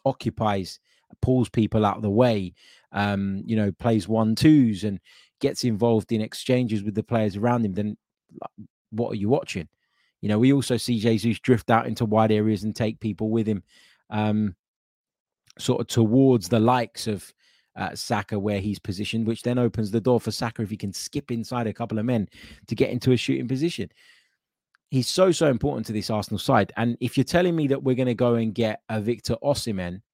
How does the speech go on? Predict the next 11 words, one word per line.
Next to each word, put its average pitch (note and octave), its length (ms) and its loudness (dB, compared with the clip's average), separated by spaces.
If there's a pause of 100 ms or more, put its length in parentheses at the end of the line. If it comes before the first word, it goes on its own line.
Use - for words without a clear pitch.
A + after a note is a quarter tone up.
for A#2+ 360 4
example, G2+ 680 0
and A2+ 160 -6
I A2+ 60 -2
know A2 160 -2
that's G#2 200 -4
a G#2+ 60 -6
big, F#2 280 -4 (220)
expensive G#2+ 560 -4
one, F2 220 -6
but G#2 160 -4